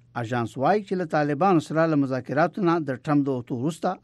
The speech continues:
امریکایي ځواکونو د وسلوالو جنګیالو په ضد عملیات چټک کړل. د واشنګټن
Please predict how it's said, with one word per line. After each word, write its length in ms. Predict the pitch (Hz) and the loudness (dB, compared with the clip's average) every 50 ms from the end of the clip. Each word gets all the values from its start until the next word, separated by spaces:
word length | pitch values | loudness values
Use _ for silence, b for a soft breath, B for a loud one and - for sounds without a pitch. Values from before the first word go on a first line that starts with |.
| 160 139 | -2 -2
امریکایي 360 | 131 131 127 - 143 139 135 117 | -2 -2 -2 0 0 0 0 0
ځواکونو 400 | 120 113 107 101 143 151 165 170 180 b b b b b b b b - 139 | -4 -8 -4 2 6 6 6 6 4 b b b b b b b b 0 0
د 100 | 139 131 | 2 2
وسلوالو 480 | 127 120 - 139 135 147 165 170 156 127 127 | 0 -2 0 0 2 4 4 4 2 0 0
جنګیالو 380 | 127 120 113 127 131 127 120 113 | -2 -2 -2 -2 -2 -2 -4 -6
په 80 | 196 127 | -6 -6
ضد 160 | 135 143 143 _ 135 123 | -6 -6 -4 _ -6 -4
عملیات 340 | 117 120 117 120 120 117 _ _ - - | -4 -4 -4 -6 -8 -8 _ _ -12 -10
چټک 280 | 180 - - 165 147 - | -8 -4 -4 -6 -6 -6
کړل. 240 | - 117 107 90 - - _ _ _ _ - 131 127 | -8 -8 -8 -10 -14 -20 _ _ _ _ -10 -4 -2
د 120 | 131 127 135 | 0 2 2
واشنګټن 500 | 143 139 - - 175 175 165 - 247 | 0 0 2 2 2 2 2 2 2